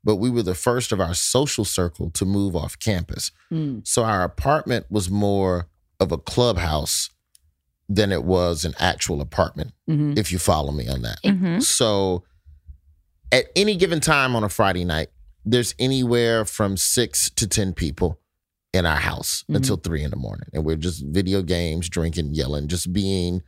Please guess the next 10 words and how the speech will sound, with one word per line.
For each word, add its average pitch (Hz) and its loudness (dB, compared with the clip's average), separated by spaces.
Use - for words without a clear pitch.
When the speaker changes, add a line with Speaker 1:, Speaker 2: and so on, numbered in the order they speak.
Speaker 2:
Hanging 240 2
Speaker 1:
college - 2
Speaker 2:
out. 76 -2
Speaker 1:
students. - -4
Speaker 2:
Yeah. 165 -4
Speaker 1:
If 110 2
you 156 2
had 175 2
a 151 -2
date 98 0